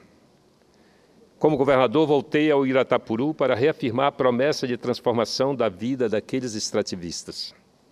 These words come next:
O menino estava lá, atento às falas. Em dez de dezembro de mil novecentos e noventa e sete, sancionei a Lei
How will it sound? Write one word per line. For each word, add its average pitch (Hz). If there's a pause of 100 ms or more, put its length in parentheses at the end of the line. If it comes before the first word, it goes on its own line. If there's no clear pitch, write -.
(520)
O 110
menino 156
estava 143
lá, 135
atento 131
às 92
falas. 78 (1080)
Em 113
dez 151
de 143
dezembro 135
de 123
mil 151
novecentos 135
e -
noventa 120
e -
sete, 143
sancionei 123
a 117
Lei 123